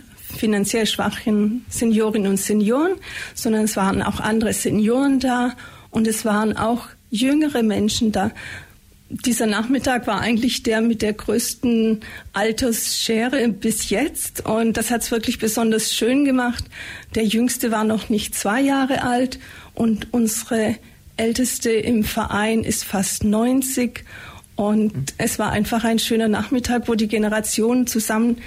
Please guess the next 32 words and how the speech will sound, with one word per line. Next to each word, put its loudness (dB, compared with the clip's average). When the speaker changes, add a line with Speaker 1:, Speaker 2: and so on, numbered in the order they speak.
Speaker 1:
gebacken 0
haben 2
und 0
für -2
den 2
Stand 0
am 2
Weihnachtsmarkt -2
vorbereitet -2
haben. 2
Wird -2
mir 2
lange, 2
lange 2
in 2
Erinnerung 2
bleiben. -2
Speaker 2:
Also 0
eigentlich 2
ein 2
Generationentreff 2
am 4
Samstagnachmittag 0
bei 2
Ihnen. 2
Schön, 0
dass 2
da 2
jung 2
bis 0
alt 0
gemeinsam 2